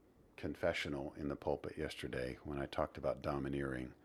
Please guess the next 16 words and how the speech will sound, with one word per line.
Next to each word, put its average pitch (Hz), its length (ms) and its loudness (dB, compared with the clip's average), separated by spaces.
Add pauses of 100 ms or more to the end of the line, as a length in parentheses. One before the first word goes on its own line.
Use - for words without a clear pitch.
(320)
Polly 85 260 6
said 73 220 0
I 67 40 4
might 69 240 2
have 67 120 -2
gone 69 220 0
on 65 120 0
a 65 60 0
little 71 220 0
too 69 260 -4
long 67 380 2
there, 62 340 -2 (580)
but 76 300 8 (640)
I'm 73 120 4
like, 69 240 2 (1300)
um, 65 460 -2